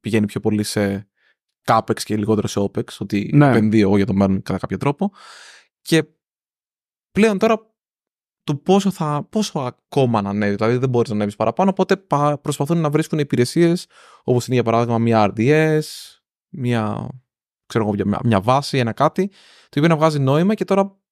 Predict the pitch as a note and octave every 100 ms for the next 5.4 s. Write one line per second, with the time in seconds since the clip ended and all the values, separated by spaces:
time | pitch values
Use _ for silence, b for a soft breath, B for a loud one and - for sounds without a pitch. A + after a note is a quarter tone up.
0 | _ - D#3 D3+ F3 F3+ D3 D#3 F3 F#3
1 | F3 F3+ F3 D3 C#3 E3 E3 D#3+ D#3+ E3
2 | D3+ D#3+ D#3 C3+ E3 E3+ b b b b
3 | b b _ _ _ _ - C#3+ - -
4 | C#3 C3+ C3+ C3+ - - D3 C3+ B2 A#2+
5 | C3 G2+ F#2+ F#2+